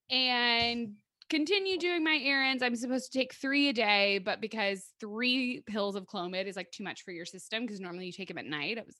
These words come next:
they were like, "Okay, take one during the day and then two at night." So I took my one during the day, finished errands, came home,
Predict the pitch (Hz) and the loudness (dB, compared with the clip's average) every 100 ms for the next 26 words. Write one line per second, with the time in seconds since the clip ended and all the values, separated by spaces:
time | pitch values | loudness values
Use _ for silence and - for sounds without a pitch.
0 | _ 190 160 156 170 156 143 170 - 151 | _ -8 -6 -8 -10 -14 -12 -12 -10 -12
1 | 160 - - 101 - - 180 - 170 80 | -12 -14 -10 -10 -10 -12 -14 -12 -12 -12
2 | 76 - 196 175 196 214 196 185 220 254 | -14 -10 -6 -4 -4 -6 -4 -4 -4 -2
3 | 262 254 208 190 190 - - - - _ | -2 0 4 4 4 -2 -18 -20 -20 _
4 | - 311 330 - 254 254 247 240 - 302 | 2 4 4 0 0 2 0 -2 -2 2
5 | 311 294 254 233 226 226 | 2 2 2 2 2 0